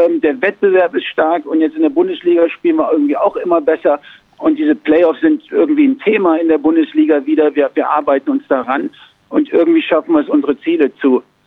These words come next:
erreichen. Und seitdem wir hier eben in den Playoffs dann des,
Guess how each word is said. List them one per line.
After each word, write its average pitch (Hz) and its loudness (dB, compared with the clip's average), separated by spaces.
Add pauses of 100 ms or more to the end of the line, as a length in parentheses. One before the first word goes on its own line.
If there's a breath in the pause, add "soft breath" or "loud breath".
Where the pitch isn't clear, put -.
(380)
erreichen. 151 -2
Und 139 0
seitdem 147 0
wir 160 2
hier 151 0
eben 147 0 (120)
in 143 0
den 139 2
Playoffs 156 2
dann 151 2
des, 139 2